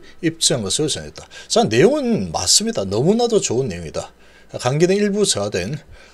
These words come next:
환자의, 에, 전체 생존 기간 오에스는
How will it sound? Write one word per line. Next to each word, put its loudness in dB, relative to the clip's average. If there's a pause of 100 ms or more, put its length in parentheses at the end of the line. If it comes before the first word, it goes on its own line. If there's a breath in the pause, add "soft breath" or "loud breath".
환자의, 2 (200)
에, -12
전체 0
생존 -2
기간 -6 (380 loud breath)
오에스는 -2